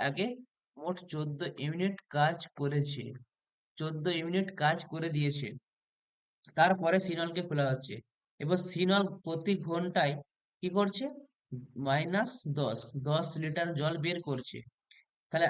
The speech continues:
আমি যদি সি নল যদি দ-, প্রতি ঘন্টায় দশ লিটার বের করে,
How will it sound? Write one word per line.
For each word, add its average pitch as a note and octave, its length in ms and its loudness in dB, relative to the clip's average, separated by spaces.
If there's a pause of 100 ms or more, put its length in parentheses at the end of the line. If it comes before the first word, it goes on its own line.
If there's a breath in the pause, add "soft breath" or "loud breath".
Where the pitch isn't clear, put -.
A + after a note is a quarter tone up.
(120)
আমি C#3+ 180 2
যদি C3+ 140 -2
সি - 340 -6
নল F#3+ 160 4
যদি G3 160 0
দ-, D3+ 300 0
প্রতি D3+ 320 -2
ঘন্টায় F3 380 0
দশ D3+ 260 -2
লিটার F3+ 240 2
বের E3+ 220 -2
করে, C#3 240 -2